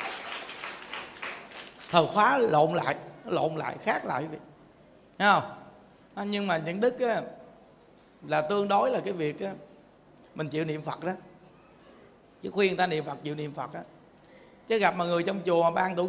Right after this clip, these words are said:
chức này mà nó, nó xuyên suốt gì luôn là tiêu liền, có chuyện xảy ra. Chịu với những đức cũng cỡ, ờ, cả chục ngày. Cũng làm việc suốt luôn. Làm này làm kia.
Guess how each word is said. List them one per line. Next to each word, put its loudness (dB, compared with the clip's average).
chức -2
này 2
mà 0
nó, -6
nó -4
xuyên 0
suốt 0
gì -2
luôn 0
là -2
tiêu 4
liền, 0
có -4
chuyện -2
xảy -4
ra. -6
Chịu 6
với 0
những -4
đức 2
cũng -6
cỡ, 0
ờ, -2
cả -6
chục -4
ngày. -2
Cũng -6
làm 2
việc -2
suốt -2
luôn. -2
Làm 4
này 2
làm 0
kia. -2